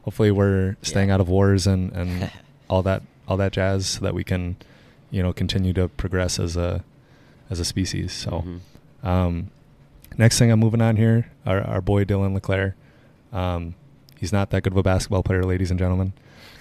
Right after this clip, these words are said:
Speaker 1: Um, every, he says, uh, "Every F O M C meeting where global currencies, bonds, equities, and commodities move in tandem based on the words of an old man. I can't help to, but think to myself how laughably sad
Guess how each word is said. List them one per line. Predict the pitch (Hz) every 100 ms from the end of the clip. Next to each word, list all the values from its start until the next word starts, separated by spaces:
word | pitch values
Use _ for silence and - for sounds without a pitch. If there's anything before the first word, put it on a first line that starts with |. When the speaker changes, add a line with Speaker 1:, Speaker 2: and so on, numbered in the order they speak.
| -
Speaker 1:
Um, | 98 92 95
every, | 107 113 117
he | 104 101
says, | 117 101 92
uh, | 95 92 -
"Every | 104 123 123
F | 113 120
O | 113
M | 110 107
C | 110 107
meeting | 110 107 107 110
where | 147 95
global | 90 98 101 104
currencies, | - 104 107 107 98
bonds, | 98 98 98 98
equities, | 98 92 107 98 92
and | 95
commodities | 101 90 95 95 95 92 - - - -
move | 104 117
in | 120
tandem | - 104 101 101 92
based | 98 - 101
on | 101
the | 90
words | 95 98 101
of | 87
an |
old | 85 98 98
man. | 92 85 80 - - - - -
I |
can't | - 113 101
help | 107 -
to, | - 98
but | 98
think | - 95
to | 101
myself | 92 - 90 -
how | 95 90
laughably | 92 104 - 104 110 101
sad | - 95 90 85